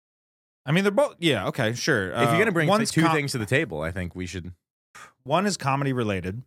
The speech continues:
Speaker 2: Okay.
Speaker 1: The other one is, um, uh, related to my hair. Stupid way to say. I got a haircut.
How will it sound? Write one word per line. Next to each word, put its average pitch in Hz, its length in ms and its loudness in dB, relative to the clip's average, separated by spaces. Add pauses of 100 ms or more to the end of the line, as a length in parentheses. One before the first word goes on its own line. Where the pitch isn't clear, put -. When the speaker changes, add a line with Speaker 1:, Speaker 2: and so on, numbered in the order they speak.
(140)
Speaker 2:
Okay. 90 280 -6 (800)
Speaker 1:
The 117 140 2
other 123 120 2
one 120 400 0
is, 107 720 -2
um, 95 680 0 (600)
uh, 92 800 0 (140)
related 107 520 -2
to - 80 -6
my 110 80 0
hair. 107 540 -2 (560)
Stupid - 580 -10
way 98 120 -10
to 95 60 -10
say. 110 120 -10
I 104 60 -6
got 107 120 -2
a 104 40 -2
haircut. 104 560 -4